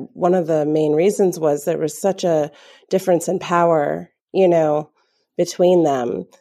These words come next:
that he could abuse that power so easily. And, and he does.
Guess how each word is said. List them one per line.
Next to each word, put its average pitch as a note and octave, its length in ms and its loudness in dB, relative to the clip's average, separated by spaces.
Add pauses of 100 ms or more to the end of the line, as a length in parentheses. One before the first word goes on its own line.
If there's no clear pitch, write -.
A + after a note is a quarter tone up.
(120)
that D3+ 180 0
he F#3 160 0
could F#3+ 160 -2
abuse F3+ 560 -2 (260)
that C3+ 240 -4
power C#3+ 360 -2
so F#3 360 0
easily. D3+ 800 -2
And, E3 400 2 (240)
and E3 400 0
he F#3 100 0
does. F3+ 680 0